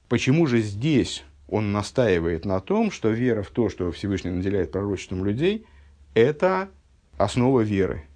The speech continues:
«Кидей цу фолген дем нови,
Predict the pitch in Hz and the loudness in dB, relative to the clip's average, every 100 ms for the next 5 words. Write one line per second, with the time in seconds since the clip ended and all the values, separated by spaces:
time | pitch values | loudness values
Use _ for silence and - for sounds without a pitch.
0 | _ _ _ _ _ _ _ - _ _ | _ _ _ _ _ _ _ -20 _ _
1 | - _ - - _ _ - 139 117 214 | -20 _ -20 -20 _ _ -2 2 2 2
2 | 202 - 139 - 170 180 143 127 120 117 | 0 0 0 4 4 4 2 2 4 4
3 | 110 101 98 175 | 4 2 2 -2